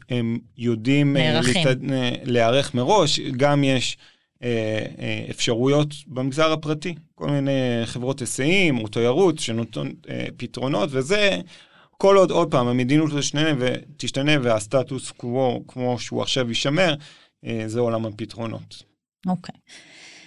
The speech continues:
Speaker 2: טוב, אז דיברנו על תחבורה ציבורית הפנים ירושלמית, אבל יש לנו סוף סוף, בשעה טובה ומוצלחת, אה, רכבת, אה, שמגיעה לירושלים, רכבת ישראל. אה, אתה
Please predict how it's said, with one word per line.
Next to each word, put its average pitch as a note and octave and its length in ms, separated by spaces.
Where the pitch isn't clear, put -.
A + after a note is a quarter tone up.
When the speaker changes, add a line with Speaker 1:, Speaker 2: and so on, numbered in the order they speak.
Speaker 2:
טוב, F4+ 120
אז A3 80
דיברנו C4 260
על B3+ 60
תחבורה G#3+ 920
ציבורית G3+ 360
הפנים G#3+ 320
ירושלמית, E3 640
אבל D#3 120
יש F3+ 120
לנו F#3 460
סוף B3 240
סוף, F3+ 260
בשעה F3 260
טובה F3+ 160
ומוצלחת, D#3+ 760
אה, C#3+ 560
רכבת, G3 680
אה, G#3+ 540
שמגיעה F#3 480
לירושלים, F3 880
רכבת E3 340
ישראל. D#3 480
אה, - 40
אתה - 180